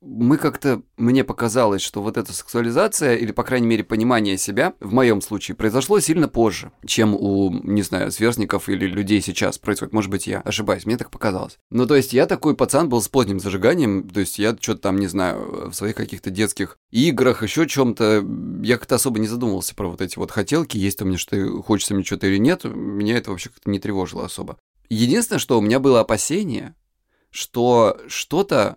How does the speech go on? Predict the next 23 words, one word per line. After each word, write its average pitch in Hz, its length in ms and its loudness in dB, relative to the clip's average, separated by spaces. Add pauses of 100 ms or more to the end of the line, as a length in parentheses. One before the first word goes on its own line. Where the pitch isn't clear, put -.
(120)
все - 260 0
вот 123 300 -2
вроде 107 380 0
вокруг 113 500 0
как-то 104 280 -4 (180)
разговаривают 101 720 0
там 95 180 -4
о 92 60 -2
девочках, 123 640 -2
отношениях, 107 460 -4
что - 120 -8
такое, 180 220 2
я 123 100 2
вообще 131 200 -4
как-то - 160 -16
не 98 80 -6
хотел 101 280 -8
с - 60 -8
этим 98 180 -8
как-то 95 320 -8 (240)
иметь 113 220 0
ничего 113 340 0
общего. 113 400 -4